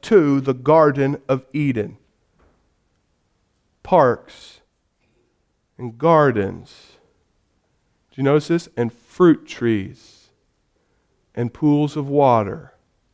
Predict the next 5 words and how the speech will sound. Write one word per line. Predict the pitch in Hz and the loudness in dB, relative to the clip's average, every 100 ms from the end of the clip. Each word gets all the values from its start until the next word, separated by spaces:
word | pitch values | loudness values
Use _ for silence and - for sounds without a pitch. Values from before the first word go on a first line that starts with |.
| _ _ _ _ _ _ _ _ _ _ _ _ _ _ _ _ _ | _ _ _ _ _ _ _ _ _ _ _ _ _ _ _ _ _
Very | 147 135 175 | -2 4 4
purposefully, | 190 - 226 214 180 139 - 123 110 104 113 - _ _ _ _ _ _ _ _ _ _ _ _ | 4 0 2 2 0 -4 -4 -2 0 0 -2 -6 _ _ _ _ _ _ _ _ _ _ _ _
Solomon | - 151 147 156 160 165 165 - | -4 0 2 2 2 2 -2 -2
is | 127 - 127 _ _ _ - | -2 -2 -20 _ _ _ 0
building | 156 175 139 113 107 113 120 | 4 4 2 0 0 -2 -6